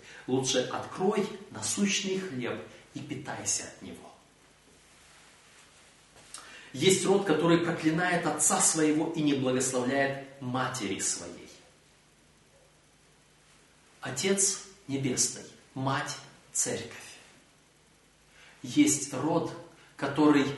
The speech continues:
слушая в церкви Слово Божье, не благословляет отца своего. Я, э, упоминал, э, в, э, толковании урока, э, первую главу послания к римлянам,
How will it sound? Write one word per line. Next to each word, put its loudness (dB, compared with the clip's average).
слушая 2
в -12
церкви 4
Слово 4
Божье, 2
не -2
благословляет 2
отца -2
своего. -2
Я, 2
э, 4
упоминал, 2
э, 0
в, 0
э, -6
толковании 0
урока, 2
э, 0
первую 4
главу 4
послания -2
к -6
римлянам, 0